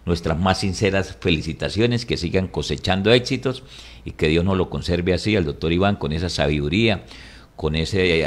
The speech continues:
personalidad muy señorial de servicio a las comunidades y de verdad,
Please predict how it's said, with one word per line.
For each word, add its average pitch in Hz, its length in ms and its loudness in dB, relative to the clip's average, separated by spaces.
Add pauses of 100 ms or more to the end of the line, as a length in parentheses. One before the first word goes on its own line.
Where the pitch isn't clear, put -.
(200)
personalidad 85 720 4
muy 101 220 4
señorial 98 640 4
de 90 100 0
servicio 87 460 0
a 92 60 4
las 85 160 0
comunidades 101 800 2 (580)
y 113 100 4
de 98 140 8
verdad, 82 460 4